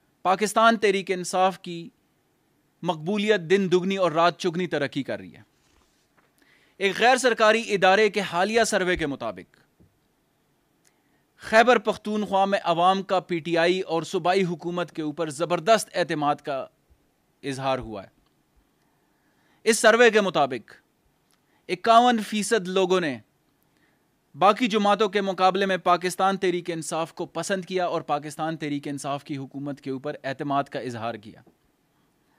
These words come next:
अवाम का ये एतमाद और पसंदीदगी इस बात की मजहर है कि खैबर पख्तूनख्वा में अवाम तहरीक इंसाफ की हुकूमत की कारकर्दगी से मुतमईन है, वज़ीर आज़म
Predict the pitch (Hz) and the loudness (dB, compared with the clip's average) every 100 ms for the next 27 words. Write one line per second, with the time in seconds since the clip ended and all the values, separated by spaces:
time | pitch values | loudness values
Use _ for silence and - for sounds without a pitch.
0 | _ _ _ _ _ _ _ - 160 180 | _ _ _ _ _ _ _ -4 2 6
1 | 220 233 233 214 208 220 202 196 190 202 | 6 6 2 2 2 0 0 -2 0 0
2 | 190 - 180 180 180 185 170 190 175 190 | 0 -4 -8 -6 -6 -6 -4 -6 -8 -10
3 | - 175 160 170 175 - 180 170 180 190 | -8 -8 0 0 0 -4 -8 -4 0 0
4 | 185 175 180 _ _ _ _ _ _ 170 | 0 -4 -8 _ _ _ _ _ _ -12
5 | - 180 180 190 175 - - 185 190 180 | -4 0 2 2 0 -8 -8 -6 -6 -2
6 | 175 175 175 170 156 165 175 175 165 156 | 0 0 -2 -4 -2 0 0 -2 -4 -6
7 | 160 170 151 160 165 - 151 147 156 156 | -6 -10 -6 -6 -6 -8 -10 -12 -14 -12
8 | 160 - 143 147 131 147 139 143 139 139 | -12 -12 -10 -8 -8 -10 -10 -8 -8 -8
9 | 147 139 147 202 202 185 180 180 _ _ | -10 -10 -6 -2 -2 -2 -8 -12 _ _
10 | _ _ _ - 156 170 175 175 185 | _ _ _ -6 -2 2 4 4 0